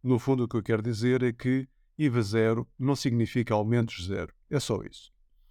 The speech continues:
Mas voltando à medida. O que podem então fazer as pessoas para beneficiarem dela o mais possível, para além do impacto direto da redução de preços?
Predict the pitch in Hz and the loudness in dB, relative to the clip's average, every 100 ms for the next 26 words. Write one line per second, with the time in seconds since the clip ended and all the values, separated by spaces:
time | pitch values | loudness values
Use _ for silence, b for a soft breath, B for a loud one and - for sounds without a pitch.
0 | _ _ 190 202 202 196 165 135 110 98 | _ _ -2 0 0 0 2 2 0 -4
1 | 110 - _ _ _ _ _ _ - 196 | -10 -12 _ _ _ _ _ _ -4 -4
2 | - 196 175 156 123 117 110 123 123 127 | 2 2 4 2 2 0 0 0 0 0
3 | 113 - - 123 123 - 131 120 123 117 | -2 -6 -2 0 0 0 0 2 0 -2
4 | - 110 104 104 107 117 120 120 120 - | 0 0 0 -2 0 2 2 2 0 -2
5 | 127 131 131 - - 123 117 123 123 - | -2 0 0 -4 -6 -2 0 2 0 -2
6 | 139 135 139 131 123 117 117 117 113 107 | 0 2 2 2 0 0 -2 -4 -2 -4
7 | 101 107 107 _ _ - 127 117 104 101 | 0 2 0 _ _ -4 0 0 -2 -4
8 | 113 101 - 110 101 - - - | -2 -2 -4 -14 -14 -14 -18 -20